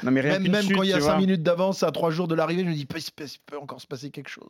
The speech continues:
Speaker 1: Voilà, et il y a une image qui m'a un peu marqué, euh, et qui m'a rappelé qu'il faut toujours y croire, c'est sur le chrono, euh, celle de, de, hum, Pogacar qui boit, euh, qui, qui a besoin de boire au bout de, de cinq minutes de course.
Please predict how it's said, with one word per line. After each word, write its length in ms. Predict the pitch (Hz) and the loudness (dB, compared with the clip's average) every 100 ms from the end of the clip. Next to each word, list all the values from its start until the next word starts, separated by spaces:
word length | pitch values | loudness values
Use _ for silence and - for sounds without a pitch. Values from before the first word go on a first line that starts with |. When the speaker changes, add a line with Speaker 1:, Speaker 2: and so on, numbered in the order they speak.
| - | -4
Speaker 1:
Voilà, 320 | 127 156 - | 0 2 4
et 40 | 135 | 4
il 20 | |
y 60 | |
a 20 | 143 | 6
une 160 | 151 | 4
image 180 | 175 180 | 4 2
qui 80 | - | 2
m'a 120 | 131 | 2
un 80 | 117 | 2
peu 340 | 135 131 120 110 | 0 2 2 2
marqué, 480 | 113 - 143 143 - | 0 -2 -2 0 0
euh, 280 | 104 95 92 | 0 0 0
et 140 | 101 | -2
qui 120 | 101 107 | 0 0
m'a 300 | 104 101 101 | 2 2 2
rappelé 260 | 113 135 | 0 -2
qu'il 80 | 131 | -4
faut 100 | 107 | -4
toujours 280 | 139 131 120 | -2 0 -2
y 40 | |
croire, 300 | - 143 160 | 0 -2 -2
c'est 180 | - 113 | -6 -8
sur 200 | - 104 | -4 -2
le 80 | 104 | -2
chrono, 560 | - 135 139 147 175 - | 0 2 2 2 0 -4
euh, 80 | 104 | -6
celle 260 | - 123 117 | -2 -2 0
de, 540 | 104 98 95 95 92 | 0 0 0 -2 -2
de, 300 | 92 98 95 | -2 -2 0
hum, 300 | 90 90 92 | -2 -2 -4
Pogacar 480 | - 131 123 - 156 | 0 0 2 0 -2
qui 240 | - 120 104 | -2 0 2
boit, 180 | 113 | 4
euh, 420 | 147 139 107 107 104 | 4 4 4 2 0
qui, 240 | 113 104 | -4 -6
qui 180 | - 113 | -2 0
a 40 | |
besoin 240 | 104 110 139 | 0 0 2
de 80 | 123 | 4
boire 220 | 139 143 | 4 2
au 60 | |
bout 160 | 117 127 | 2 0
de, 440 | 113 101 98 95 92 | 2 2 0 -2 -4
de 340 | 95 95 92 95 | -4 -4 -6 -2
cinq 80 | 131 | 0
minutes 220 | 139 117 | 0 0
de 80 | 110 | -2
course. 380 | 147 160 - | -2 -4 -8